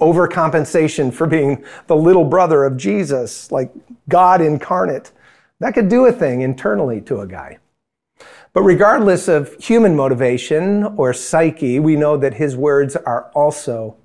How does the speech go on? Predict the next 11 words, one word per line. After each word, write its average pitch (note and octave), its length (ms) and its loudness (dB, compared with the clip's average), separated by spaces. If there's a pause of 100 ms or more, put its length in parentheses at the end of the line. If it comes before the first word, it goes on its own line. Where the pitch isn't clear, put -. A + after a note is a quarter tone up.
spirit-inspired. A#2 1300 -6 (680)
And F3+ 80 -2
the D3 60 0
point G#3 320 2
James F#3 360 2
is B2 120 -4
making E3 340 -2
is A2 140 -8
clear. - 420 -6 (1040)
He's F#3 400 0
saying, D#3+ 640 0